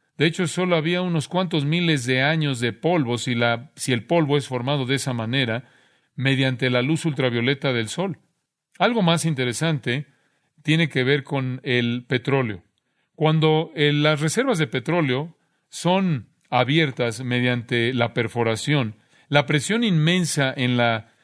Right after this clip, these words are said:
en la reserva hace,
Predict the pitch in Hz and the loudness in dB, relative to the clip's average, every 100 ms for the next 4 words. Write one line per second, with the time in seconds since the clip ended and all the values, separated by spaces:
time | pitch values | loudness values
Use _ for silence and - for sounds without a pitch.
0 | _ - 123 117 113 113 120 110 160 151 | _ -4 -2 2 2 2 0 0 2 2
1 | 110 117 156 _ _ _ _ 175 233 247 | 0 -6 -8 _ _ _ _ 0 2 2
2 | - 131 160 185 | 0 -2 -2 -6